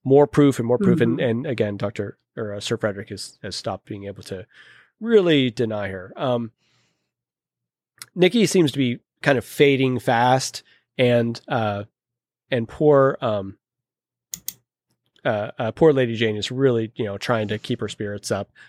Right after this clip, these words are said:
Speaker 1: Um, and she, this is, this is actually really the first time where she, there's a crucifix on the bed that she's, uh, holding and, and keeping near her, I guess.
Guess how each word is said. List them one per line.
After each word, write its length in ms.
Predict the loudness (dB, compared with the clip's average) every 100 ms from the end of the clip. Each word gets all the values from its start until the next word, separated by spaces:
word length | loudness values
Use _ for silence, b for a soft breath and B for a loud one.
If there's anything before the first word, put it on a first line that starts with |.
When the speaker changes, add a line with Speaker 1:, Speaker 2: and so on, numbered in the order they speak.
| b
Speaker 1:
Um, 240 | -2 -2
and 160 | 0 0
she, 320 | 2 0 -2 _ _ _ _ _ _ _
this 240 | 2 2 2
is, 80 | 4
this 220 | 2 4
is 140 | 2 4
actually 280 | 2 0 2
really 220 | 2 2
the 80 | 0
first 180 | 2
time 100 | 2
where 100 | 0
she, 200 | 0 0
there's 280 | 2 2 2
a 40 | 4
crucifix 480 | 4 4 4 2 2
on 140 | -2
the 60 | -2
bed 220 | -2 -4
that 80 | -6
she's, 300 | -6 -6 -8 b b b
uh, 220 | -6 -6 -8
holding 440 | 0 2 4 2 2
and, 140 | -4 -6
and 320 | -8 -8 -8
keeping 280 | -8 -6 -4
near 180 | -2
her, 220 | -2 -2 -6
I 60 |
guess. 380 | -6 -8 -8 -12